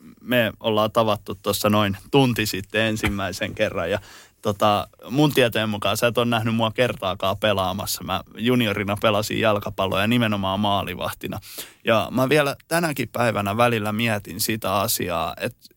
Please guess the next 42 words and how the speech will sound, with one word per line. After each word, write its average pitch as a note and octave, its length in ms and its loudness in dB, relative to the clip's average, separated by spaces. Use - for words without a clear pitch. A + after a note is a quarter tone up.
silloin D3+ 380 2
kun A2+ 120 -2
mulla G#2+ 200 2
oli G#2+ 240 0
hyvä A2+ 360 2
päivä D#2 320 -2
fudiksessa, - 640 -4
niin A#2 60 4
mä A#2 280 2
voin B2+ 220 0
sanoa A#2+ 280 2
rehellisesti, A2 720 -4
että G#2+ 120 -6
mä B2 60 4
olin A#2 180 2
omasta A2+ 360 0
mielestäni G2+ 540 -6
hyvä G#2 260 4
maalivahti. F#2+ 720 -4
Mut B2 120 -2
sit D#3+ 180 2
kun - 120 -4
mulla A#2 200 2
oli A2+ 120 0
huono A#2 460 2
päivä, E2 500 -4
niin - 120 -4
mä A2 80 2
voin A#2+ 160 2
sanoa B2 240 4
rehellisesti, A#2 640 -2
että A2 140 -2
mä A#2 60 6
olin A2+ 180 2
kyllä A2+ 200 0
tosi A#2 320 2
huono A2+ 380 2
maalivahti F#2 640 -8
sit G#2 220 -6
siinä G#2+ 240 0
vaiheessa. A2 380 0
Ja A#2 260 4